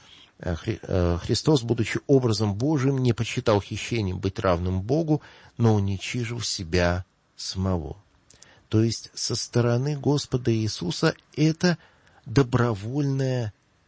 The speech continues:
самоопустошение, самоуничижение, которое он предпринимает ради нашего спасения. Это ни в коем случае не может означать, что он ниже по природе. Вот ведь в третьем стихе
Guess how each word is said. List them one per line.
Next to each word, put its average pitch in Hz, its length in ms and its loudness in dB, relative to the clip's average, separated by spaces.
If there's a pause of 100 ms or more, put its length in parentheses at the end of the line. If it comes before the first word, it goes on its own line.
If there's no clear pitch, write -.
(440)
самоопустошение, 110 1160 2
самоуничижение, 104 1040 0
которое 123 320 0
он 120 100 2
предпринимает 123 880 0
ради 95 300 2
нашего 85 440 -6
спасения. - 580 -10 (1120)
Это 85 200 0
ни 92 120 2
в - 60 -6
коем 104 200 4
случае 117 380 -2
не 98 120 4
может 107 440 2
означать, 98 480 -2
что - 200 -2
он 92 220 2
ниже 107 420 0 (140)
по 98 100 -2
природе. - 640 -6 (680)
Вот 76 260 -4
ведь 82 200 -4 (220)
в - 100 -20
третьем 101 360 4
стихе 170 400 -4